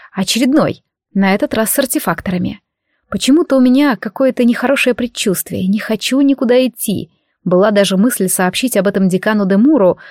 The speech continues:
но вдруг оказалось, что с нами сегодня в качестве надзирающего преподавателя идет именно он. И совсем молоденькая девочка, преподаватель артефактологии. Хм,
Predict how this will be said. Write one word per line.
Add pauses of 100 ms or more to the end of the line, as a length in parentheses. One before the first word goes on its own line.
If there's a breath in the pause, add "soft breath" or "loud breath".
(240 loud breath)
но
вдруг
оказалось,
что
с
нами
сегодня
в
качестве
надзирающего
преподавателя (220 loud breath)
идет
именно
он. (380)
И
совсем
молоденькая
девочка, (320 soft breath)
преподаватель
артефактологии. (280)
Хм,